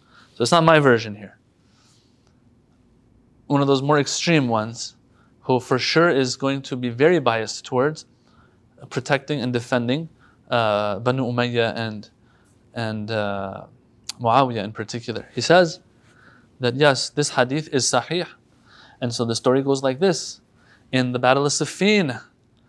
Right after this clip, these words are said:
the Battle of Siffin, when it was happening, Ammar eventually dies and is killed and becomes shaheed in the Battle of Siffin.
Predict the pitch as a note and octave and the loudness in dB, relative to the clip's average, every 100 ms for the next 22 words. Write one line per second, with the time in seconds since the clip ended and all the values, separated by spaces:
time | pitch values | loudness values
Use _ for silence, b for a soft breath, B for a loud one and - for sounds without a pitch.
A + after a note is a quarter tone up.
0 | b b b _ A#2+ B2 C3 B2+ - C3 | b b b _ 0 2 2 0 -4 -4
1 | - D3+ C#3 C3+ C3 D3 D#3+ E3 D#3 C3+ | -4 -2 0 0 2 2 2 2 2 0
2 | C3+ D3 D#3+ D3+ B2+ D3+ D3+ D#3 C3+ B2 | 2 4 6 4 2 0 0 -6 -6 -4
3 | A#2+ A#2+ A2+ G#2+ G2+ A#2 A2+ G#2 - D#3+ | 0 0 0 -6 -12 -12 -12 -12 -2 2
4 | E3+ B2 - A2+ A2+ B2 A#2+ - A2+ F3 | 4 4 0 -16 -16 -14 -10 -6 -2 0
5 | F#3+ A2+ - _ _ _ _ _ _ _ | -2 -4 -12 _ _ _ _ _ _ _
6 | _ _ B2 A#2 A#2+ B2+ A2 - A2 - | _ _ -8 -2 0 0 -2 -10 -12 -8
7 | A#2 G#2 | -8 -8